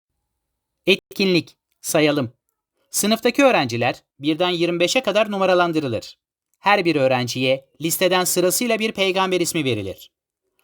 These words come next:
Birinci tur. Her öğrenci kendine ait peygamber adını söyler. İkinci tur. Her öğrenci kendinden önce söylenen isimleri söyleyip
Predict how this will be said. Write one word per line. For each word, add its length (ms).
Birinci 400
tur. 340
Her 180
öğrenci 680
kendine 340
ait 240
peygamber 420
adını 220
söyler. 540
İkinci 400
tur. 340
Her 200
öğrenci 600
kendinden 460
önce 200
söylenen 420
isimleri 380
söyleyip 480